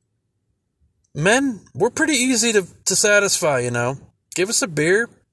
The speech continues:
maybe some hot dogs or a burger, or make us a sandwich. We're that simple. We don't need big extravagant, okay, I say men, not little boys. Little boys are like, "I need my shoes, I need my phone, I need my jewelry."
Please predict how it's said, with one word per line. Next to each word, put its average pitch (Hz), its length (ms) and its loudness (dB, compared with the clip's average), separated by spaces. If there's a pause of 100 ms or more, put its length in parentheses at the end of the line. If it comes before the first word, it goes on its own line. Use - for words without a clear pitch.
(880)
maybe 139 280 -4
some 139 140 -4
hot 156 180 0
dogs 180 260 2
or 170 80 2
a 151 60 2
burger, 170 480 4
or 110 140 -6 (440)
make 202 220 0
us 277 140 2
a - 40 2
sandwich. 247 460 2
We're 196 180 -2
that 190 220 2
simple. 240 400 -2 (2250)
We 139 180 -2
don't 220 280 0
need 226 360 -2
big 170 180 0
extravagant, 160 440 -2
okay, 147 180 2
I 165 100 6
say 170 200 2
men, 139 500 -2 (440)
not 175 120 2
little 208 160 6
boys. 139 480 0
Little 170 140 2
boys 165 280 4
are 156 60 4
like, 139 140 0 (380)
"I 156 100 -2
need 160 100 -2
my 135 140 -2
shoes, 135 640 0
I 139 100 0
need 139 140 -2
my 117 120 -2
phone, 135 540 0
I 135 80 -2
need 131 140 -2
my 117 160 -2
jewelry." 120 600 -2